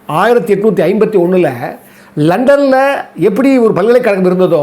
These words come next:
அந்த மாதிரி பண்ணணும் தான் இங்க ஆரம்பிக்கிறாங்க. பெரிய, பெரிய சரித்திர வல்லமை பெற்றது, ஒரு பெரிய பூர்வீகமான ஒரு புகழ் பெற்றது நம்ம சென்னை பல்கலைக்கழகம். பாருங்க, ஒரு புள்ளி விவரம் சொல்லுது, ஐநூத்தி பத்து பேராசிரியர்கள் இருக்க வேண்டிய இடத்துல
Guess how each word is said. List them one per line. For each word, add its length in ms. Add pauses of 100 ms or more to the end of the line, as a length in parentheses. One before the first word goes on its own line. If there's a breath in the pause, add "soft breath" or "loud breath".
(120)
அந்த 240
மாதிரி 280
பண்ணணும் 440
தான் 160
இங்க 160
ஆரம்பிக்கிறாங்க. 560 (240)
பெரிய, 260 (480 loud breath)
பெரிய 280
சரித்திர 460
வல்லமை 360
பெற்றது, 400 (480 loud breath)
ஒரு 180
பெரிய 320
பூர்வீகமான 800
ஒரு 120
புகழ் 380
பெற்றது 300
நம்ம 220
சென்னை 300
பல்கலைக்கழகம். 680 (140)
பாருங்க, 360 (540 loud breath)
ஒரு 140
புள்ளி 300
விவரம் 380
சொல்லுது, 360 (1040 soft breath)
ஐநூத்தி 520
பத்து 300 (560)
பேராசிரியர்கள் 500
இருக்க 160
வேண்டிய 320
இடத்துல 280